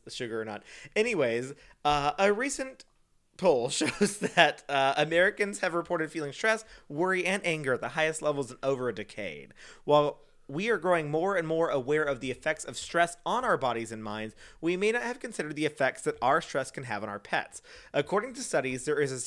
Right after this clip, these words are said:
synchronization between stress hormones in humans and their dogs.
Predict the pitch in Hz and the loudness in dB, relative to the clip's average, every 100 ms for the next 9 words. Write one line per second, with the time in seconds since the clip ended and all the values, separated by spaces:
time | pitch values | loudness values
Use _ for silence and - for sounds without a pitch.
0 | 175 202 190 165 156 151 143 - 131 120 | -6 -6 -2 0 -2 -4 -8 -8 -8 -2
1 | 165 151 - 196 196 190 - 147 131 127 | -2 -2 -2 -4 -2 -6 -6 -8 -6 -10
2 | 262 269 254 - 131 143 156 135 131 135 | -10 -12 -14 -8 0 0 0 0 0 0
3 | 120 92 76 65 | 0 -2 -4 -10